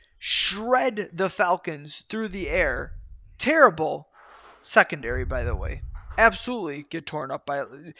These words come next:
I, it's unfathomable what they did to the Raiders last week. That was a blip. That was a blip that you should never bet on. We just watched this game.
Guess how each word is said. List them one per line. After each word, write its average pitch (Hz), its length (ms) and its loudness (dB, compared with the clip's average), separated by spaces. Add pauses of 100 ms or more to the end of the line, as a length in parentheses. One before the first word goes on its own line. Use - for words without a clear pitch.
(220)
I, 226 220 4
it's - 360 -4 (100)
unfathomable 233 1120 2
what 190 200 2
they 196 100 4
did 185 200 -4
to 185 80 -4
the 170 80 -4
Raiders 175 400 -2
last 196 260 -2
week. 247 300 -10 (320)
That 190 240 6
was 196 360 2
a 165 120 2
blip. 156 420 -6 (400)
That 180 220 6
was 165 340 0 (180)
a 160 120 -6
blip 185 420 0 (320)
that 185 60 -8
you 190 100 -2
should 170 240 2
never 190 300 -2
bet 156 200 -4
on. 117 220 -4 (420)
We 196 200 -4
just 175 440 0
watched 175 400 0
this 151 180 -10
game. 170 360 -8